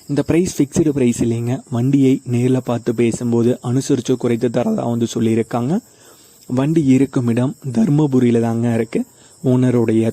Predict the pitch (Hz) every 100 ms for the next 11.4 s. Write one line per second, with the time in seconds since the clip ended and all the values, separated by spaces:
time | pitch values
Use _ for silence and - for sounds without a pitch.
0 | - 127 143 143 135 147 - 123 113 135
1 | 123 117 117 117 131 120 120 113 117 123
2 | 123 117 123 127 120 120 120 117 117 -
3 | 131 120 127 117 113 120 123 110 120 120
4 | 120 165 - - - - _ _ _ _
5 | _ _ _ - 127 139 156 175 - 127
6 | 123 117 120 185 220 - 120 - 120 117
7 | 117 - 113 113 117 127 131 131 131 -
8 | 131 139 143 131 131 - 123 123 123 120
9 | 113 113 123 120 131 123 117 151 - -
10 | - - - 156 165 165 - 123 117 117
11 | 120 131 - 131